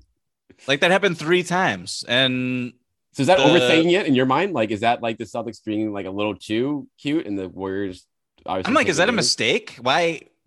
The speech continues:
Speaker 1: why is that? Why, like, what is even happening?" I don't,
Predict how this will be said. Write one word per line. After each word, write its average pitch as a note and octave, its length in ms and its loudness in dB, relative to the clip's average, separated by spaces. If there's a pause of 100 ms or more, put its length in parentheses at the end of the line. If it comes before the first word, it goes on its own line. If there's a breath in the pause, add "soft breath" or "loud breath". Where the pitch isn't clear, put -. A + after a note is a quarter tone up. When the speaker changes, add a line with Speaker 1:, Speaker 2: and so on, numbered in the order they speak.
(200)
Speaker 1:
why B2+ 280 0
is D#3+ 240 2
that? F2+ 340 -4
Why, A2+ 180 0
like, A#2+ 180 -4
what C3 120 0
is D#3 160 -2
even D#3 160 -4
happening?" F2 640 -6
I G2+ 100 -4
don't, C3 380 0